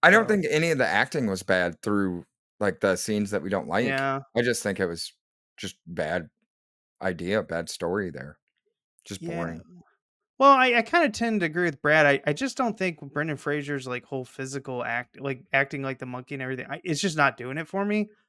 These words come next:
Speaker 2: It's not so much a bad performance, it's just, I don't wanna see, it, it just, he just wasn't doing it.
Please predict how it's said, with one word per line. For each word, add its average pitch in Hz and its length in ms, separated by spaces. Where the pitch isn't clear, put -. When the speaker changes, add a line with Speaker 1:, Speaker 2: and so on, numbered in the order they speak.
Speaker 2:
It's - 120
not 220 140
so 233 100
much 202 180
a 156 40
bad 143 260
performance, 151 560
it's 139 120
just, - 280
I 151 140
don't 214 220
wanna 185 260
see, - 220
it, 165 180
it 180 80
just, - 300
he 196 220
just 208 220
wasn't 170 300
doing 139 260
it. - 160